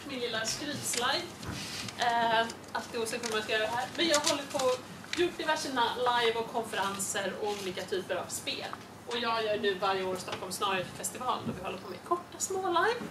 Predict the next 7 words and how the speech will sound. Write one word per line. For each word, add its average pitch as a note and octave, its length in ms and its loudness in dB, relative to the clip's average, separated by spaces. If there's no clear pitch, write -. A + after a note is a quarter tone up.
Så. - 140 -2
Då F#4 60 2
hoppar G4 280 4
vi C4+ 60 2
in B3 100 0
på A#3+ 60 -6
metatekniken. B3 680 -2